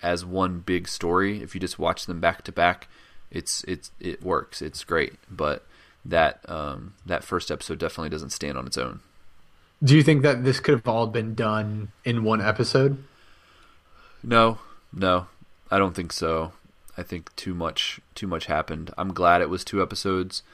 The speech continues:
Speaker 1: Um, and like I was saying earlier, I kinda wish maybe some of the, the character development had come a little earlier, so it wouldn't have felt so, the first episode wouldn't have felt so bland. Um, but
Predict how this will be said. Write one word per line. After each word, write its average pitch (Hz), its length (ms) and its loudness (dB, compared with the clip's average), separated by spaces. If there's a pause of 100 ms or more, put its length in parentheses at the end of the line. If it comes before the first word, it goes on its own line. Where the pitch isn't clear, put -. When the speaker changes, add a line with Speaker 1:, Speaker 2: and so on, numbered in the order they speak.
(500)
Speaker 1:
Um, 85 360 0 (140)
and 98 220 -2
like 95 200 2
I 92 140 6
was 87 180 0
saying 90 240 -2
earlier, 87 300 0
I 82 60 -2
kinda 85 240 -6
wish 82 280 -4
maybe 85 220 -4
some 87 300 -2
of 85 80 -4
the, 82 260 2 (560)
the 85 120 -10
character 101 460 2
development 110 560 2
had 107 160 -8
come 98 160 -4
a 92 60 -2
little 87 160 -2
earlier, 104 540 0 (600)
so 95 220 0
it 85 100 2
wouldn't 101 260 2
have 107 80 -4
felt - 340 0
so, 110 480 2 (100)
the 92 120 -8
first - 260 -2
episode 92 280 -4
wouldn't 92 200 -2
have 95 80 -4
felt 101 220 0
so 101 180 0
bland. 101 480 -4 (680)
Um, 82 580 -4
but 82 320 0